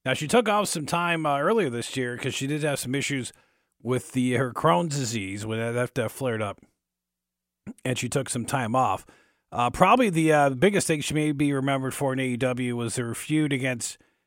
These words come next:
Britt Baker, and they had the, uh, tooth and nail match, which, uh, was, was, uh, you know, it was a talked about match. It, it wasn't great, but it, uh, it was what it was. But anyways, wishing her the best. Uh, may-, you know, I guess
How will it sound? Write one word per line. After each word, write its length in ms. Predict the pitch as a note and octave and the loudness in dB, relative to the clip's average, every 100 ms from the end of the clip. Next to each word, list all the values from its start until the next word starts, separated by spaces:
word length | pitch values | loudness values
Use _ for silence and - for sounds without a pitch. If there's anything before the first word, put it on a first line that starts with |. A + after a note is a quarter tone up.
| _ - | _ -6
Britt 360 | G#2+ D3+ C3 | 0 0 2
Baker, 560 | C#3+ D#3 - A#2+ G#2 - - _ _ _ - | 2 2 2 -2 -2 -6 -20 _ _ _ -8
and 160 | A#2+ | -2
they 40 | A#2+ | -2
had 180 | C3+ | -2
the, 140 | A#2+ A#2 | -2 -2
uh, 60 | A#2 | -2
tooth 280 | - E3 - | 0 2 2
and 240 | C#3 B2 | -2 -2
nail 320 | B2 C#3+ B2+ | -2 -2 -2
match, 520 | G#2 F#2+ F2 - - - _ _ _ _ _ _ _ _ _ _ _ _ _ _ _ _ _ _ _ _ | -2 -4 -6 -8 -12 -12 _ _ _ _ _ _ _ _ _ _ _ _ _ _ _ _ _ _ _ _
which, 200 | A2 - | -8 -4
uh, 220 | A#2 G#2 G#2 | -2 -2 -4
was, 160 | A2 | -6
was, 400 | A2 A#2 G#2 - | -8 -8 -8 -8
uh, 400 | B2 C3 A#2+ A2+ - - - _ _ _ - | -6 -2 -2 -2 -6 -16 -20 _ _ _ -8
you 120 | B2+ | -6
know, 160 | E2+ - | -6 -8
it 60 | - | -4
was 140 | D3+ | 0
a 40 | |
talked 300 | F3+ B3+ B3 | 6 8 8
about 300 | A3 F#3+ E3+ | 4 0 0
match. 400 | D#3+ D3+ A#2 - | 2 2 2 -2
It, 320 | C3+ B2+ A#2+ C3+ | -6 -6 -8 -6
it 160 | C3 | -2
wasn't 260 | D3 C#3+ B2 | 0 0 -2
great, 380 | C3+ G#2+ - - _ _ _ - | -2 -2 -4 -16 _ _ _ -10
but 160 | A2 | -6
it, 320 | A2+ A#2 A#2 | -6 -6 -6
uh, 60 | A2+ | -6
it 380 | A2 A#2 A2+ A#2 | -4 -6 -8 -8
was 260 | C3 B2 | -8 -6
what 140 | A#2 A2+ | -6 -6
it 80 | G#2+ | -6
was. 240 | G2+ F2+ | -6 -6
But 160 | - D#3+ | -4 -2
anyways, 240 | F3+ D#3 | 0 2
wishing 280 | F#3 G3+ G3+ | 2 2 2
her 80 | F3+ | 0
the 80 | |
best. 460 | D3 E3 E3+ - - | 4 4 4 2 -2
Uh, 160 | D3 C#3 | -2 -2
may-, 100 | D3 | -2
you 140 | D3 | -2
know, 140 | B2+ C3 | -4 -4
I 120 | B2+ | -8
guess 220 | C3 - | -8 -12